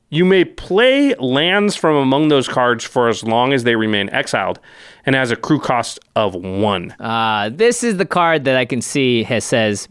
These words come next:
Speaker 2: "Play vehicles in standard have multiple copies of Cosima, one in exile, one as the Omen Keel."
Speaker 1: Interesting.
Speaker 2: And then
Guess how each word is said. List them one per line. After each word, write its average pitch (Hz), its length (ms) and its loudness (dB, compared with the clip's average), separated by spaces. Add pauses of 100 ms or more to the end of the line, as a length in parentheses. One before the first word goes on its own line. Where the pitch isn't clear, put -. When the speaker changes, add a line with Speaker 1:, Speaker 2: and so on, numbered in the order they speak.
Speaker 2:
"Play 147 220 2
vehicles 135 420 0
in 117 60 -2
standard 143 480 -2
have 123 120 -2
multiple 120 400 0
copies 104 340 -2
of 98 80 -4
Cosima, 117 540 0
one 131 300 2
in 131 100 2
exile, 113 560 0
one 110 200 2
as 107 120 0
the 104 140 2
Omen 104 220 2
Keel." 92 460 -2
Speaker 1:
Interesting. 104 640 -12
Speaker 2:
And 127 160 0
then 127 260 0